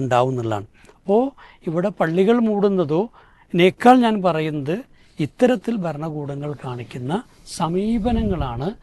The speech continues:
ഭാവിയിലും ഇതിനെ കടുത്ത വർഗീയതയിലേക്ക്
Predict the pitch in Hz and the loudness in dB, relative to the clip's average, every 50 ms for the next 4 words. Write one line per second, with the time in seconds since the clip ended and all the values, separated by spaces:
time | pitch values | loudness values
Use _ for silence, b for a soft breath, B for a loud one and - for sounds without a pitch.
0 | b b b b - 131 123 131 139 143 151 180 202 196 196 170 143 139 151 208 | b b b b -6 -2 0 0 2 2 2 0 0 0 -2 -2 -2 0 0 0
1 | 226 214 170 131 117 131 135 135 - - 135 110 123 117 - _ - 202 247 277 | 0 -2 -4 -6 -8 -8 -8 -8 -8 -10 -10 -8 -10 -12 -10 _ -2 -2 -2 -2
2 | - _ _ _ _ _ _ _ _ _ _ _ _ _ _ _ - 202 175 131 | -4 _ _ _ _ _ _ _ _ _ _ _ _ _ _ _ -10 -6 -6 -4
3 | 127 123 101 - 147 135 117 107 135 117 110 107 107 101 - - 185 | -4 -6 -8 -8 -8 -8 -6 -6 -8 -10 -10 -12 -14 -14 -14 -12 -14